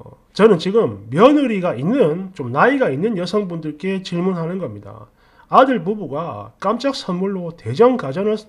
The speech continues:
대형 가전을 사오면 혹시 본인이 무시당했다 이런 기분을 느낍니까? 저희가 뭘 어떻게 해야 어머니의 화를 풀 수 있는 걸까요? 그 냉장고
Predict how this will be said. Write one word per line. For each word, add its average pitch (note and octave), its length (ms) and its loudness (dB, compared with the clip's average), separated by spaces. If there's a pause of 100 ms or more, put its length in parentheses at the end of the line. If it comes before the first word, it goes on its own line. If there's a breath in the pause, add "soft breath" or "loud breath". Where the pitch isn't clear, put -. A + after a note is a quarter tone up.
(400 soft breath)
대형 G#3 440 4
가전을 A3+ 380 2
사오면 G3+ 840 -4 (380 loud breath)
혹시 A#3+ 340 0
본인이 A3 400 -2
무시당했다 F3+ 680 -4
이런 A3 260 -2
기분을 G3+ 380 -4
느낍니까? E3 580 -8 (720)
저희가 B3 320 4
뭘 A#3 180 4
어떻게 A#3 480 0
해야 B3 180 6
어머니의 A3 520 2
화를 G#3+ 300 0
풀 A3+ 140 -12
수 G#3+ 140 -4
있는 F#3+ 160 -4
걸까요? A#2+ 540 -8 (840 soft breath)
그 - 120 0
냉장고 G#3+ 1120 2